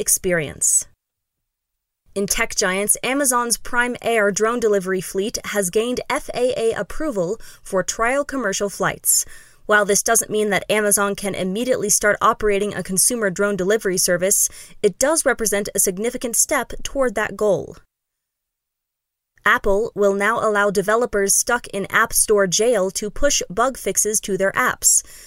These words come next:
Developers currently in standoffs with Apple's app review team still won't be able to submit updates with new features or content updates, however.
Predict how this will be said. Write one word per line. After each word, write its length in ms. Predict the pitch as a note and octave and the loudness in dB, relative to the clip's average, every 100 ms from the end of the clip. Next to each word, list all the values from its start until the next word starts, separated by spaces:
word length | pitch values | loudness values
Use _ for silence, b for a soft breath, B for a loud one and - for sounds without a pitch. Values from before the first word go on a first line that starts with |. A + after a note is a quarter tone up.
| B - | B 0
Developers 560 | G#3 A3 A3+ G#3+ G3+ | 2 4 2 2 0
currently 360 | - B3 G3 G#3 | 0 -2 -2 -2
in 100 | F3 | 0
standoffs 540 | - A#3 A3+ G#3+ G3+ | 2 2 0 0 0
with 160 | - - | -2 0
Apple's 360 | G3+ G#3 G3 - | 0 0 -2 0
app 240 | G3 A3 | 0 2
review 320 | G#3 F3+ A3 B3 | 0 -4 -4 -6
team 360 | G#3+ G3+ G3+ B B | -4 -6 -8 B B
still 380 | - - C#4 D4+ | -4 -2 -2 -2
won't 240 | B3+ A#3+ | -4 -6
be 140 | B3 - | -6 -2
able 200 | G3+ G#3 | -2 -2
to 120 | G#3+ | 0
submit 360 | - F#3 G#3 - | 0 0 -4 -2
updates 400 | G#3+ - G#3 G3+ | -4 0 0 0
with 180 | G3+ - | -6 -4
new 140 | F#3+ | -4
features 480 | F#3+ C4 B3+ G#3 G3+ | -4 -6 -4 -2 -2
or 200 | - A3 | -2 -4
content 460 | - A#3+ A#3+ A#3+ A#3 | -4 -6 -4 -6 -4
updates, 440 | A#3+ - E3 - - | -6 -2 -4 -4 -4
however. 520 | D#3+ D3+ D3+ - | -2 -2 -4 -8